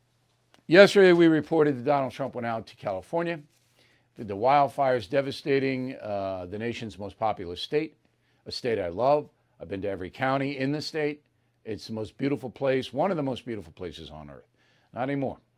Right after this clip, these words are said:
The fires are roaring. Okay. So Trump meets with Newsom, the governor. Newsom's a far left guy, but he needs federal money, so he has to be nice to the president, which he is,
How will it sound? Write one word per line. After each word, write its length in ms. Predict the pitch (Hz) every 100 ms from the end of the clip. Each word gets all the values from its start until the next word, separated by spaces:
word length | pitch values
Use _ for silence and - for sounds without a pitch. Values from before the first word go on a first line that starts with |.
| _ _ _ _ _ _ _
The 80 | 95
fires 420 | - 147 160 139
are 40 | 131
roaring. 440 | 123 135 117 - _ _ _ _ _ _
Okay. 380 | 139 123 117 - _ _ _ _ _ _
So 460 | - 151 151 151 -
Trump 320 | - 180 175
meets 240 | 170 156
with 140 | 143 123
Newsom, 380 | 165 165 170
the 80 | 139
governor. 440 | 123 160 165 170 160 _ _ _ _ _ -
Newsom's 400 | 143 135 139 113
a 140 | 113
far 560 | 95 - - 147 151 151
left 200 | 147 -
guy, 380 | 156 160 156 - _ _ _ _
but 100 | -
he 80 | 127
needs 340 | 135 147 147 -
federal 340 | 143 135 123
money, 420 | 131 165 160 165 156
so 140 | 110
he 60 | 110
has 240 | 123 123
to 80 | 123
be 100 | 131
nice 320 | 135 135 -
to 200 | - 131
the 80 | 110
president, 540 | 113 147 139 156 160 - _ _
which 180 | 101 -
he 180 | 123
is, 280 | 147 185 -